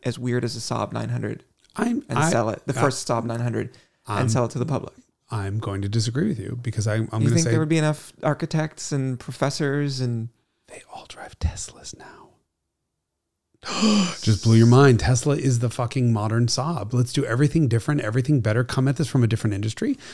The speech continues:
Speaker 2: Look, Saab came at automobiles from the jet industry and did everything a little bit different. It was a little weird and they were a little fucked up and they were a little cool. And it wound up
Speaker 1: Yeah, but they
Speaker 2: getting
Speaker 1: never did this huge sales volume traction thing that Tesla's doing. I mean, Tesla
Speaker 2: Yes, they
Speaker 1: is the
Speaker 2: did.
Speaker 1: best-selling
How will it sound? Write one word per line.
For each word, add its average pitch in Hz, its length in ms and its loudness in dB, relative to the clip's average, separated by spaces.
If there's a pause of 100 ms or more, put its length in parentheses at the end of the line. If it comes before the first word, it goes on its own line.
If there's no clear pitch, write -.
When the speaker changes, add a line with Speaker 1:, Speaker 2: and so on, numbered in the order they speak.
(120)
Speaker 2:
Look, 127 120 2
Saab 139 320 0
came 165 200 8
at 165 60 6
automobiles 123 560 4
from 104 140 -2
the 92 80 -4
jet 139 280 0
industry 104 640 -4 (260)
and 117 140 2
did 113 160 6
everything 147 1120 8
a 117 60 2
little 123 180 6
bit 170 140 2
different. 98 320 -2
It 90 80 -12
was 90 160 -10
a - 40 -8
little 135 180 0
weird 165 340 2
and 139 100 2
they 98 60 2
were 87 100 -2
a 90 40 -4
little 95 140 -2
fucked - 280 -6
up 165 180 -4
and 117 80 0
they 101 80 0
were 104 60 0
a 104 40 0
little 117 240 0 (120)
cool. 143 560 -2 (340)
And 127 140 4
it 123 80 2
wound 123 240 4
up 147 80 4
Speaker 1:
Yeah, 175 80 0
but 127 100 4
they 117 60 2
Speaker 2:
getting - 160 6
Speaker 1:
never 160 280 0
did 151 240 -2
this 131 280 -4
huge 151 320 -2
sales 139 400 -2
volume 127 420 -4
traction 120 560 -6
thing 117 280 -4
that 113 160 -6
Tesla's 123 420 -6
doing. - 240 -8
I - 20 -6
mean, 123 120 -4
Tesla 156 320 0
Speaker 2:
Yes, - 20 4
they 143 40 2
Speaker 1:
is 147 120 -4
the 147 60 2
Speaker 2:
did. 139 40 -2
Speaker 1:
best-selling 135 680 -2